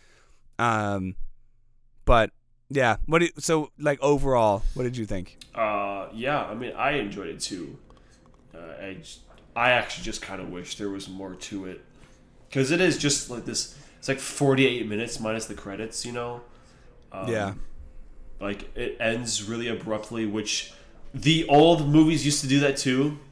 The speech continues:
Speaker 2: Like, the climax was the end, and the whole epilogue was, like, a line or two, and then the end pops up, and it's like, "Wow, that ended quickly." Um, this
Speaker 1: Yeah.
Speaker 2: is no exception, so I'm assuming that's exactly why they did it like that too,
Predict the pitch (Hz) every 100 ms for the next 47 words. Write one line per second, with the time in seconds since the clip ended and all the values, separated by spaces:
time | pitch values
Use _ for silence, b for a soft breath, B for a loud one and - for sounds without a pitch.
0 | - - b b b b - 117 117 107
1 | 131 131 135 135 139 147 147 - 135 127
2 | 104 101 107 - - 123 131 113 123 131
3 | 117 113 113 113 131 110 110 123 123 127
4 | 117 113 110 104 123 104 - 104 101 110
5 | 117 113 127 120 127 113 104 104 101 104
6 | 120 104 113 113 120 117 - 131 131 b
7 | b b b 110 110 98 110 107 107 110
8 | 110 107 - - 101 104 - b b -
9 | - 90 95 - - - 120 113 101 113
10 | 107 - 113 101 - 104 101 - 104 101
11 | 95 - 107 104 - 117 113 110 104 113
12 | 120 107 104 107 - 107 104 B B B
13 | 107 104 104 104 101 101 104 92 - 107
14 | 101